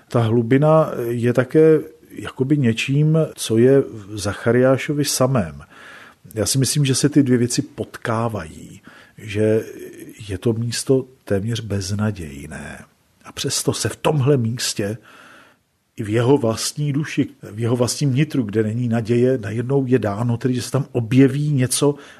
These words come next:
nového. Tam se v něm, v Zachariášovi, se ta vize odehraje a zároveň,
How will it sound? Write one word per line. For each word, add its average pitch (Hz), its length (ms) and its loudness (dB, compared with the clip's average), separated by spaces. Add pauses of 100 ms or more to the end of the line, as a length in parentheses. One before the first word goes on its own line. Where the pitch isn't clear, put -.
(140)
nového. 104 800 0 (1500)
Tam 147 240 2
se 101 300 0 (100)
v 110 80 -10
něm, 123 340 4 (500)
v 104 60 -12
Zachariášovi, 95 760 -6
se - 140 -8
ta 92 120 -10
vize 95 400 -6
odehraje 101 680 0
a 101 120 -10
zároveň, 123 580 0